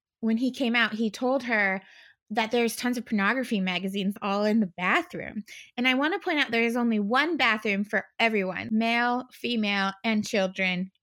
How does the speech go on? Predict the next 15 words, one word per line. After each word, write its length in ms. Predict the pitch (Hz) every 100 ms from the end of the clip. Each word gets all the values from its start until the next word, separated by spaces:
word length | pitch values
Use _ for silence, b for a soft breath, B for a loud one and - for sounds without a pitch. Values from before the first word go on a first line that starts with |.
| _
all 120 | 214
use 240 | 208 190 190
the 100 | 196
same 260 | - 180
bathroom. 480 | 180 180 208 180 180 B B B
And 80 | 226
they 60 | 233
just 180 | 269 277
had 260 | 294 226 -
these 200 | 240 233
porn 320 | - - 247
magazines 420 | 226 185 190 180 185
stacked 460 | - 190 208 -
in 100 | 180
there. 320 | 175 170 175